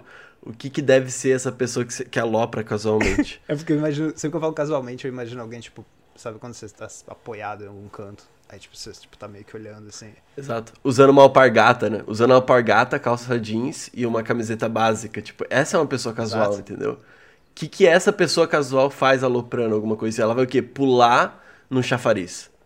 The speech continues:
Speaker 1: Isso é aloprar
Speaker 2: Exato, só que a
Speaker 1: casual.
Speaker 2: pessoa, a pessoa
Speaker 1: Pular no
Speaker 2: sai andando do
Speaker 1: chafariz.
Speaker 2: chafariz muito, tipo, normal, sabe? Tipo, "Ah, só mais um dia em que eu pulei
Speaker 1: Entendi.
Speaker 2: no chafariz", sabe? Alguma coisa do tipo.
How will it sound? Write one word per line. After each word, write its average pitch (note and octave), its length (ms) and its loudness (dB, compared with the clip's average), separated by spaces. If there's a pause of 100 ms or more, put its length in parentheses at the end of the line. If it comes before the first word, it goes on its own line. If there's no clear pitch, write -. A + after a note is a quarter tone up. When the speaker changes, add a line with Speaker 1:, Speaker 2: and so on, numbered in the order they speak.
(260)
Speaker 1:
Isso A2+ 280 -4
é - 20 2
aloprar A2 460 2
Speaker 2:
Exato, D3 240 0
só C3 80 -10
que A#2 40 -6
a G#2+ 40 -2
Speaker 1:
casual. G#2 260 -2
Speaker 2:
pessoa, - 220 -12 (120)
a B2+ 100 -14
pessoa A2 260 -4
Speaker 1:
Pular G#2 80 -2
no A2 40 0
Speaker 2:
sai C3 180 0
andando A2 100 -2
do G#2 60 0 (180)
Speaker 1:
chafariz. - 20 -14
Speaker 2:
chafariz B2+ 460 -8
muito, B2 300 -12 (140)
tipo, A#2 200 -16
normal, A#2 480 -6
sabe? G#2 240 -12
Tipo, - 200 -8
"Ah, G#2 200 -2
só A2+ 260 -4
mais A#2+ 240 -8
um A#2+ 100 -8
dia A2 280 -10
em G2+ 80 -14
que G2+ 120 -14
eu G2 220 -12
pulei G2 240 -10
Speaker 1:
Entendi. G#2+ 240 -4
Speaker 2:
no G2+ 80 -8
chafariz", G2 640 -12
sabe? F#2 280 -10
Alguma G2 260 -12
coisa A#2 180 -10
do C3 80 -16
tipo. - 280 -16